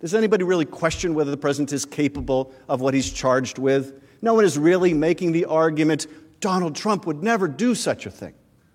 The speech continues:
Because of course we know that he would, and of course we know that he did. It's a somewhat different question, though, to ask, "Okay, it's pretty obvious, whether we can say it publicly or we can't say it publicly,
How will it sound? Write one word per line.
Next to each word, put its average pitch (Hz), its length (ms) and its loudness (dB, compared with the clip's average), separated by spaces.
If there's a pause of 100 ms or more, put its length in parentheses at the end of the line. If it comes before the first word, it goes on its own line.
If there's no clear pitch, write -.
(960)
Because 233 240 -6
of 220 140 -8
course - 440 0
we 180 160 -2
know 175 240 2
that 160 180 -2
he 190 120 -6
would, 214 300 4 (220)
and 220 180 2
of 214 160 -2
course 226 340 2
we 202 120 -2
know 190 200 2
that 160 160 0
he 143 100 -4
did. 95 320 -10 (1400)
It's 202 200 -2
a 196 60 4
somewhat 208 480 -2
different 180 320 -2
question, 160 420 -4
though, 147 200 0
to 147 200 -8
ask, 131 400 -4 (320)
"Okay, 127 640 2 (400)
it's 170 200 -2
pretty 202 380 0
obvious, 123 600 0 (160)
whether 147 160 2
we 143 100 2
can 147 140 0
say 196 220 0
it 196 120 -4
publicly 170 440 0
or 123 80 2
we 113 80 -2
can't 190 260 -4
say 175 160 -2
it 165 100 -4
publicly, 120 520 0